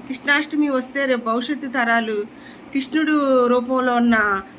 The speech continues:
కృష్ణుడు గుడి ఇదే అని చెప్పేసి అక్కడే ఉట్లు కొట్టి, అక్కడే పూజలు చేసి, రేపు భవిష్యత్తు తరాలకి ఈయనే కృష్ణుడు అని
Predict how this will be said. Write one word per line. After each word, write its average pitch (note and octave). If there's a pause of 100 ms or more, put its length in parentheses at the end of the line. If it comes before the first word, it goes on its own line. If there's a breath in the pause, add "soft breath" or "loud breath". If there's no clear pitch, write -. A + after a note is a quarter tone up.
(120)
కృష్ణుడు C#4+ (1400)
గుడి A#3+
ఇదే C4
అని B3+
చెప్పేసి A#3+
అక్కడే A#3+
ఉట్లు A#3
కొట్టి, A#3 (380 loud breath)
అక్కడే B3
పూజలు A#3+
చేసి, G#3+ (320 loud breath)
రేపు G#3
భవిష్యత్తు C4
తరాలకి A3
ఈయనే B3
కృష్ణుడు B3
అని A3+